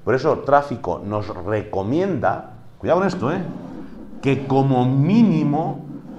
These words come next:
el dibujo tenga dos milímetros, como mínimo.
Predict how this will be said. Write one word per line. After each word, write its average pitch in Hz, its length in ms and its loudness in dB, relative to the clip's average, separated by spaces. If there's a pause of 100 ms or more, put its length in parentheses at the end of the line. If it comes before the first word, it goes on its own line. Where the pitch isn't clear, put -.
(420)
el 101 160 0
dibujo 139 360 2
tenga 151 260 0
dos 120 180 0
milímetros, 82 520 -4 (120)
como 180 360 2
mínimo. 98 760 -4